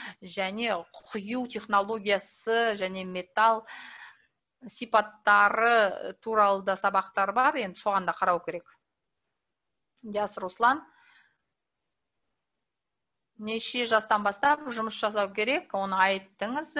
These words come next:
өз ұлыңызды екі жарым жастан деп айттыңыз. Ал үш, э, ол үш Д модельдеу, бірақ үш Д принтерге келетін болсақ, оған, оны мен жібермеймін. Оны біледі, бар екен бірақ та. Үш Д принтермен жұмыс, э,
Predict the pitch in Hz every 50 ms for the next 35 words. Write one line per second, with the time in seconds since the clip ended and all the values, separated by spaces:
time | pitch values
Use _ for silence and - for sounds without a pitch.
0 | 285 254 240 220 220 220 214 208 190 190 196 202 202 202 196 190 190 190 196 208
1 | 202 - 220 220 202 208 208 214 202 202 196 202 190 - - 202 196 190 190 190
2 | 185 190 196 196 196 - 214 180 175 - _ _ - - _ _ _ _ _ _
3 | _ _ _ _ _ _ _ _ _ _ _ _ _ _ _ _ _ _ _ _
4 | _ _ - 214 226 226 - - 233 226 226 - - - - - - - 202 202
5 | 196 214 233 254 254 - 226 240 220 - - 247 233 220 214 214 214 208 220 220
6 | 220 214 202 196 233 269 339 427 415 302 220 196 208 202 202 - - 208 202 -
7 | 208 202 220 208 208 - _ _ - 226 226 220 214 208 208 - 214 202 196 196
8 | 208 202 202 - 220 214 208 202 - 208 202 202 202 202 - - 285 330 294 233
9 | 208 202 190 190 196 190 185 185 - - - - - _ _ - - 208 208 208
10 | 202 196 185 180 170 190 190 190 185 180 180 202 247 370 440 440 392 330 262 233
11 | - _ _ _ _ - 214 208 196 180 175 - 190 208 247 302 311 440 415 403
12 | 370 302 254 247 240 208 220 226 226 220 202 214 - 196 185 180 180 175 208 -
13 | - 302 392 - _ _ _ - _ - 226 - 220 214 233 233 - 247 262 262
14 | 240 - 240 233 233 233 233 226 220 202 190 - 220 220 220 220 - - - -
15 | - - - 196 196 190 190 185 185 185